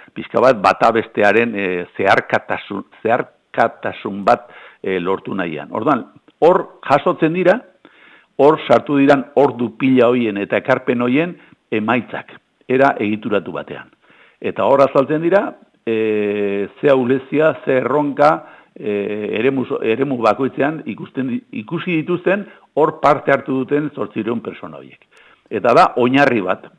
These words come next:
eh, da diagnostiko bat. Eta orain, ari gera, e, diagnostiko hortatik, e, ildo batzuetan,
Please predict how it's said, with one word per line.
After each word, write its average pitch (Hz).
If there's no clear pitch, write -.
eh, 139
da 123
diagnostiko 117
bat. 101
Eta 113
orain, 156
ari 131
gera, 143
e, 110
diagnostiko 127
hortatik, 165
e, 104
ildo 135
batzuetan, 160